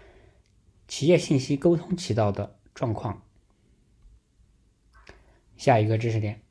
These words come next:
<clears throat> 企业组织结构。企业组织结构设计就是对组织的组成要素和它们之间连结方式的设计，它是根据组织目标和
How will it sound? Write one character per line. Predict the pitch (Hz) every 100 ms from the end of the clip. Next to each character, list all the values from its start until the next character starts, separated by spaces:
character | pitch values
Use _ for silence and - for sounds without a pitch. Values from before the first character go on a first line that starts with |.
| -
<clears throat> | 131 117 110 - _ _ _ _ _ - - - - _ -
企 | - 147
业 | 196
组 | -
织 | 120 165
结 | 139 107
构。 | 120 - - - - - - - - - - _ _ - _ _
企 | - - 131
业 | 220 208
组 | - 110
织 | 143
结 | 143 107
构 | 117
设 | 113 120
计 | 107 107 98 - _
就 | - 180 113
是 | - 110 - - _ -
对 | 135 123 113
组 | - 110
织 | 107 190
的 | 165 - - -
组 | 123 104
成 | - 110
要 | 135 117
素 | - 107 - - _
和 | - 110
它 | - 131
们 | 135
之 | 135 139
间 | 147 131
连 | 104 143
结 | 104
方 | 104 143
式 | 147 135
的 | 95
设 | - 107
计， | 107 107 - _ _ _ _
它 | - 135
是 | 131
根 | 127 139
据 | 143 113 104 - _ _
组 | - 117 104
织 | 151 160
目 | 185 110
标 | 107 95
和 | - - 110 127